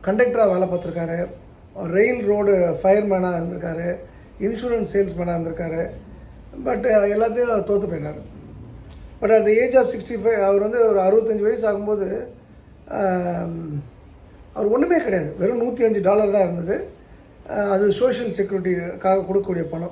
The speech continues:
வேற எதுவுமே இல்ல. அப்போ அவர் லைஃப்ல என்ன நடந்ததுன்னா, அவர் நம்பினார். "என்னுடைய, என்கிட்ட ஒரு ரெசிபி இருக்கு, என்கிட்ட ஒரு, ஒரு, ஒரு, ஒரு, ஒரு சாப்பாடு, ஒரு குறிப்பிட்ட சாப்பாடு பண்றதுக்கு ஒரு, அஹ்,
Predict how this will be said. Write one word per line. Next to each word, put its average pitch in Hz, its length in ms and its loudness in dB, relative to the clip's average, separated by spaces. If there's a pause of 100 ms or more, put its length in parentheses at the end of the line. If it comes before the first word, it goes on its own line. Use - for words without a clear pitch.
வேற 190 180 2
எதுவுமே 202 300 2
இல்ல. 180 240 -2 (1080)
அப்போ 202 520 6 (600)
அவர் 214 220 0
லைஃப்ல 247 380 4
என்ன 226 40 -4
நடந்ததுன்னா, 214 460 -2
அவர் 196 300 2
நம்பினார். 214 480 0 (380)
"என்னுடைய, 202 460 -2
என்கிட்ட 202 240 -4
ஒரு 208 280 2
ரெசிபி 214 260 -6
இருக்கு, 170 560 -6
என்கிட்ட 202 260 -4
ஒரு, 180 260 -2
ஒரு, 190 420 -8
ஒரு, 180 300 -6
ஒரு, 185 300 -6 (460)
ஒரு 196 420 2
சாப்பாடு, 214 520 0
ஒரு 190 180 -4
குறிப்பிட்ட 196 360 -4
சாப்பாடு 208 320 0
பண்றதுக்கு 180 380 -6
ஒரு, 170 500 -4 (560)
அஹ், 147 200 -8